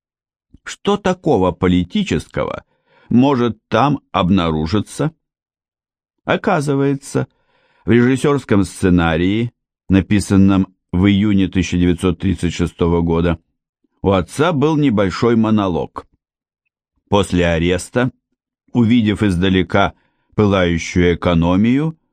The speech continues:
он восклицал: "Шалиш, не утушишь!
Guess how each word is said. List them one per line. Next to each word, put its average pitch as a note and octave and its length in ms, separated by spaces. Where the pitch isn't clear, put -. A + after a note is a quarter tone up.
он E3 200
восклицал: D3+ 680
"Шалиш, F#2 760
не G#2+ 280
утушишь! A2 880